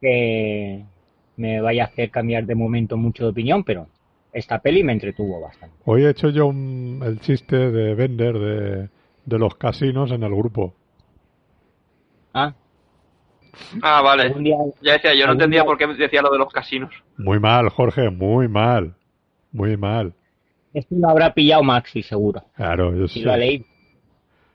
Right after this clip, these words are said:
Speaker 2: Claro, no, he puesto eso de "yo paso de los festivales y de los, y de los casinos".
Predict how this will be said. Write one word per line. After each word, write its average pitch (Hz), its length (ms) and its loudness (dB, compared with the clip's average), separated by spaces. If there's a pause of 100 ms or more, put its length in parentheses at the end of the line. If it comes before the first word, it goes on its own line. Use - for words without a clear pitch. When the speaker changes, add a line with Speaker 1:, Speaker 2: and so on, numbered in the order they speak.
(540)
Speaker 2:
Claro, 107 320 -10
no, 107 480 -4
he - 20 -2
puesto 120 460 0
eso 120 260 0
de 110 140 0
"yo 143 140 2
paso 131 440 0
de 117 80 2
los 107 400 0
festivales 143 640 0
y - 20 -4
de 123 80 -2
los, 104 260 0 (440)
y 175 140 4
de 160 100 4
los 151 180 2
casinos". - 840 -2